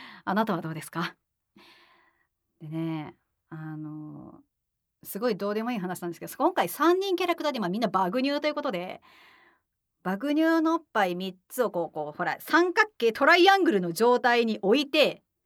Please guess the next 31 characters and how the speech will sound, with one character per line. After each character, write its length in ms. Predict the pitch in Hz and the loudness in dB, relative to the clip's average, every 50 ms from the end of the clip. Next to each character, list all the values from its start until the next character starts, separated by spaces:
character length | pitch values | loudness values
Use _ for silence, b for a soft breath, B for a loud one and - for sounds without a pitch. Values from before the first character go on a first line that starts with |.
| _ _ _ _ _ _ _ _ _ _ _ _ - | _ _ _ _ _ _ _ _ _ _ _ _ -4
で、 160 | 220 233 220 | 0 0 0
そ 120 | 185 - 226 | 0 0 -4
の 80 | 214 - | 0 2
お 80 | 285 | 2
っ 100 | 403 427 - _ - | 0 0 0 _ 4
ぱ 100 | 320 302 | 6 6
い 80 | 269 | 6
の 460 | 233 247 269 277 254 208 175 - - _ _ _ _ _ _ | 4 4 4 4 4 4 2 -2 -6 _ _ _ _ _ _
こ 120 | - 214 | -8 -6
の 80 | 202 190 | -6 -4
中 340 | - - - 339 370 403 440 | -2 0 2 2 4 4 2
心 240 | 415 - 392 392 370 | 2 2 2 2 2
部 140 | 285 233 | 2 2
か 100 | 220 226 | 2 2
ら 80 | 208 185 | 2 0
顔 260 | - - 202 226 254 | 0 2 4 4 6
を 80 | 240 220 | 6 4
出 100 | 208 180 | 2 0
し 100 | - - | -2 -2
た 100 | - 185 | -6 -6
い。 160 | 165 - _ _ _ _ _ _ _ _ _ _ _ _ _ _ _ _ _ _ _ _ _ _ _ _ - | -6 -6 _ _ _ _ _ _ _ _ _ _ _ _ _ _ _ _ _ _ _ _ _ _ _ _ -10
そ 200 | - - 262 247 | -4 -2 0 2
ん 40 | |
な 100 | 240 254 | 2 4
欲 220 | 240 233 220 233 247 | 4 2 2 2 4
望 180 | 208 226 220 | 4 4 4
が 340 | 202 202 196 190 185 151 - _ _ _ _ _ _ _ _ _ _ _ _ _ _ _ _ _ _ _ _ _ _ _ _ _ | 4 4 2 2 2 0 -2 _ _ _ _ _ _ _ _ _ _ _ _ _ _ _ _ _ _ _ _ _ _ _ _ _
あ 80 | - - | -4 -2
り 80 | 220 233 | 0 0
ま 140 | 214 170 | 0 0
す。 420 | 170 - - - - - - - | -2 -2 -4 -6 -8 -10 -12 -14